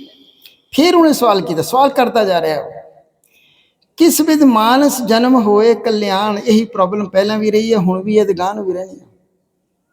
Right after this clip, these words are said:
"ਕਿਸ ਵਿਧ ਮਾਨਸ ਜਨਮ ਹੋਏ ਕਲਿਆਣ, ਆਵਣ ਜਾਵਣ ਰਹੇ ਨਾ ਰਾਈਆ।"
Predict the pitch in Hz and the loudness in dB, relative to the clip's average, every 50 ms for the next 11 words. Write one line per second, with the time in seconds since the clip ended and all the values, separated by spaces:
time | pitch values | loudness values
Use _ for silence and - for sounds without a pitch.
0 | _ _ _ _ _ _ - - - 285 262 - - 208 180 202 226 269 247 285 | _ _ _ _ _ _ -2 2 2 2 2 2 0 0 2 2 2 2 2 0
1 | 254 214 196 190 196 226 254 277 240 - 233 180 196 208 214 233 247 254 214 190 | 0 2 2 2 2 4 2 2 0 0 -2 -4 -4 -2 -2 0 0 0 0 0
2 | 185 190 202 214 220 208 - - 196 185 185 185 185 180 190 208 220 214 208 208 | 0 0 2 2 2 0 0 -2 -2 -2 0 -2 -2 -2 -2 -2 -2 -2 -2 -2
3 | 214 226 220 180 175 - - - - - _ _ - - 185 190 202 208 214 220 | -2 -2 -4 -6 -10 -12 -18 -20 -20 -20 _ _ -4 0 2 2 2 2 2 0
4 | 214 196 170 151 175 170 175 185 196 202 196 185 180 175 165 170 175 175 170 165 | 0 0 0 0 2 2 2 2 2 0 -2 0 0 0 0 0 -2 -2 -2 -2
5 | 165 160 151 143 151 156 147 - - - | -2 -4 -4 -4 -6 -6 -8 -10 -12 -16